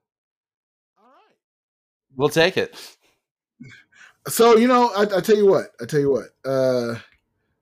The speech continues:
Speaker 1: to whomever sent us that, uh, well, who was that from? Who, who, what did they,
Speaker 2: That
Speaker 1: what did
Speaker 2: is,
Speaker 1: they
Speaker 2: that
Speaker 1: sign
Speaker 2: is
Speaker 1: it
Speaker 2: from
Speaker 1: as?
Speaker 2: Beer in a Backpack. Um,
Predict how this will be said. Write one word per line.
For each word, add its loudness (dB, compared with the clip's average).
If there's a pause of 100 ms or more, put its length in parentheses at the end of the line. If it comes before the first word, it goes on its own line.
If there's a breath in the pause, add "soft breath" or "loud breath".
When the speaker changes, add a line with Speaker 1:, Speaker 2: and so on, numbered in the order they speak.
(220)
Speaker 1:
to -6
whomever 2
sent -4
us -14
that, -16 (680)
uh, -6
well, 4
who 4
was 4
that 4
from? 0
Who, -6
who, -2
what 0
did -10
they, 2
Speaker 2:
That 0
Speaker 1:
what 2
did 2
Speaker 2:
is, -6
Speaker 1:
they 0
Speaker 2:
that 0
Speaker 1:
sign 2
Speaker 2:
is -6
Speaker 1:
it -12
Speaker 2:
from -12
Speaker 1:
as? -14
Speaker 2:
Beer -8
in -6
a -8
Backpack. -10
Um, -4